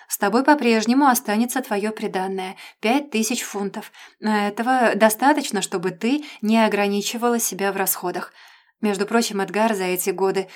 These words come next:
приумножил твое состояние и вышлет тебе столько, сколько тебе потребуется.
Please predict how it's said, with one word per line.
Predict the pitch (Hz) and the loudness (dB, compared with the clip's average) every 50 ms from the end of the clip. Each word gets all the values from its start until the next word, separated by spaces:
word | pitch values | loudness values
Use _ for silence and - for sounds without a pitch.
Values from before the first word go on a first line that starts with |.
| - - - | -20 -12 -2
приумножил | - 320 339 339 330 262 220 190 175 175 196 180 | 0 2 2 4 4 4 4 2 2 0 -2 -4
твое | 170 - 208 196 190 190 180 | -4 -2 0 0 2 2 0
состояние | - 208 190 - - 208 196 185 185 175 180 196 226 262 262 - _ _ _ _ | 0 -2 -2 -2 0 0 0 0 0 0 0 -2 -2 -2 -4 -8 _ _ _ _
и | 277 285 285 285 240 | -4 -2 0 2 2
вышлет | 220 226 294 294 - - 247 233 | 2 2 2 0 0 0 -4 -4
тебе | - - 202 180 185 175 - - - - | -2 -2 -2 -2 -2 -2 -6 -12 -12 -8
столько, | - - - 208 214 226 - 294 | -6 -4 -2 -2 -2 -2 -4 -4
сколько | 294 - - 226 226 - 214 | -4 -4 -6 -4 -4 -4 -4
тебе | 208 208 185 208 202 | -2 -2 -2 -2 -2
потребуется. | 220 208 - 196 196 190 180 196 190 196 190 - - 220 | -2 -2 0 0 -2 0 0 0 -2 -2 -2 -2 -4 -6